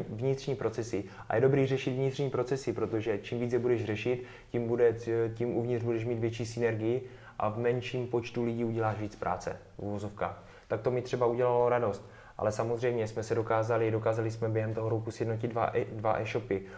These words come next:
online, offline. Eh, naši nabídku, eh, co se týká, eh, kvality prodávaných produktů, tak jsme dostali úplně někde jinde než minulý rok. Dokázali jsme, eh, zvětšit naše produktové portfolio.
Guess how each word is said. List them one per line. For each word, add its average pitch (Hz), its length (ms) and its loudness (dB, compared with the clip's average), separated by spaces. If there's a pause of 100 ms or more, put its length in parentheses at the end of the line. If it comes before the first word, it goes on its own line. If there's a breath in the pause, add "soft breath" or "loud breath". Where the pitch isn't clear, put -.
online, 113 420 2
offline. 104 500 -2 (340 loud breath)
Eh, 107 680 2
naši 113 320 -2
nabídku, 117 600 0
eh, 107 880 -2
co - 100 -16
se 120 140 -4
týká, 113 600 2 (140)
eh, 107 140 -4 (440)
kvality 113 260 0
prodávaných 117 480 2
produktů, 113 480 -2
tak 113 140 -2
jsme 117 120 -4
dostali 113 320 -2
úplně 113 380 -2
někde 113 280 2
jinde 113 240 0
než 113 160 -2
minulý 113 340 0
rok. 120 280 2 (300 loud breath)
Dokázali 110 480 0
jsme, 107 520 -4 (280 loud breath)
eh, 101 540 -2
zvětšit 107 420 -2
naše 107 200 -2
produktové 110 480 -2
portfolio. 110 640 2